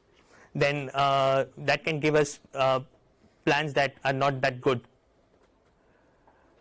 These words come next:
Also, another limitation is that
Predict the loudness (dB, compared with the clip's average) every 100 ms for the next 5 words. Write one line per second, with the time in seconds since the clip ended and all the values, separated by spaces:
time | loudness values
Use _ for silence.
0 | _ _ 0 0 2 2 2 0 -6 -4
1 | 0 2 2 2 0 0 0 0 0 0
2 | -2